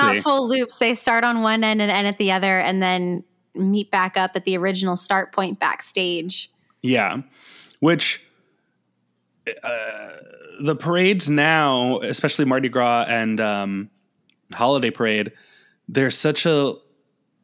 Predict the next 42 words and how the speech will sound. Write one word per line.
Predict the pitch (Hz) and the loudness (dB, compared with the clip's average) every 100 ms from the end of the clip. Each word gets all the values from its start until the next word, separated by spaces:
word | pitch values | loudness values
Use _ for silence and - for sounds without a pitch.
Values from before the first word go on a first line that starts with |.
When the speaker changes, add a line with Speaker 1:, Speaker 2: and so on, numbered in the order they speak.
| _ _ _ _ _ _ - | _ _ _ _ _ _ 0
Speaker 1:
they, | 165 180 | 2 4
like, | 180 139 | 2 0
cut | - 170 170 | 0 2 2
off | - 135 147 147 - | 2 2 2 -2 -8
so | - - 139 | -2 2 4
much | 143 143 | 4 0
of | 127 | -4
the | 120 | -8
park | - 123 147 160 | -2 2 2 0
<laughs> | - - | -2 0
when | 151 | 2
they're | 139 135 | 2 2
happening. | 131 131 147 151 151 156 - 165 - - | 0 0 0 0 -2 -6 -12 -16 -10 -4
It's | 190 | 2
like, | - 180 | 2 4
"Can | 156 | 2
I | |
Speaker 2:
Yeah. | 175 | 4
Speaker 1:
get | 185 | 2
over | 185 196 196 | 2 2 2
there?" | 196 | 2
It's | 190 | 2
like, | 170 | 0
"No, | 123 127 127 | 2 2 2
you | 117 113 | 0 -2
can't. | - 110 104 | -2 -2 0
You | 110 | -2
have | 127 | 0
to | 123 | 0
wait | 117 | 0
for | 127 | 0
this, | 107 101 - | -2 -2 -6
like, | 98 - | -8 -8
twenty-five | - 120 113 120 120 113 113 | -2 0 0 -2 0 -2 -2
minute | 110 107 | -4 -6
parade | - 107 101 | -6 -4 -4
to | 101 95 | -4 -8
fi-, | - - 120 113 | -12 -16 -14 -10
to | 113 104 | -6 -6
finish | - 107 101 - | -6 -6 -6 -4
rolling | 107 101 101 | -4 -4 -2
by." | 101 101 | -2 -2